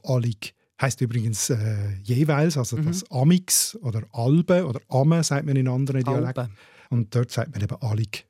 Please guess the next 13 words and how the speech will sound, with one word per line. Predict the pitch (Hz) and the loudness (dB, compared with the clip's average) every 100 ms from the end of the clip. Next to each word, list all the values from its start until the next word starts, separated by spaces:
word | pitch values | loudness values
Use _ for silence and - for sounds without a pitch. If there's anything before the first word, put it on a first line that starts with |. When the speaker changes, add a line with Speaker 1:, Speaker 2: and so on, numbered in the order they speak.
| - | -6
Speaker 1:
oder | 110 - | -6 -6
Alix. | 95 98 - - _ _ _ _ _ - - - - | -8 -8 -12 -14 _ _ _ _ _ -20 -20 -20 -12
Speaker 2:
Gäbe | - 175 | -2 -2
es | - | 2
denn | 196 | 2
sonst | 185 214 | 4 4
noch | 208 | 4
etwas, | 160 156 - | 4 0 -4
außer | - 165 | -4 -4
das | 175 - | -2 2
kleine | 185 185 | 4 6
Wörtli? | 151 131 - 147 131 | 6 4 2 -2 2
Speaker 1:
Ja, | 131 | 4